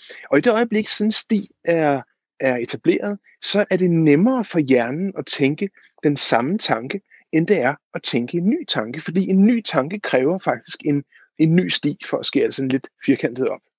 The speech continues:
Og det vil sige, jo mere jeg tænker den samme tanke, jo stærkere bliver denne her neurale forbindelse, og tiltrækker sig i virkeligheden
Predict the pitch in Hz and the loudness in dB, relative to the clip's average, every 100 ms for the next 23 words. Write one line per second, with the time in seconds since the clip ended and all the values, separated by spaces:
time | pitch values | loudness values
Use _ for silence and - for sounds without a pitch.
0 | _ _ _ _ _ - 139 180 190 185 | _ _ _ _ _ -8 -4 -2 2 2
1 | 190 - - - - 147 160 151 143 156 | 2 -2 -14 -20 -4 2 4 6 6 6
2 | 226 196 - - 143 190 202 - - - | 4 0 -2 -2 0 -2 -6 -14 -14 -8
3 | 135 - - 113 147 190 123 107 135 202 | -6 -4 0 0 0 -4 -6 -4 -6 -8
4 | - - _ - 139 151 - - - - | -12 -20 _ -2 2 2 -2 -6 -2 2
5 | 120 117 170 175 - 165 147 131 156 147 | 0 0 -4 -6 -2 -2 2 0 0 0
6 | 139 117 _ - 139 120 127 87 151 - | 0 -2 _ 0 2 2 0 -2 -8 -8
7 | 147 131 147 147 151 - - - 131 - | -2 -2 -2 -10 -12 -14 -20 -6 -4 0
8 | 175 190 - 165 127 123 - 110 _ - | 0 0 -2 -2 -2 -4 -4 -6 _ -2
9 | 135 135 147 180 156 139 | 2 2 0 -2 -6 -6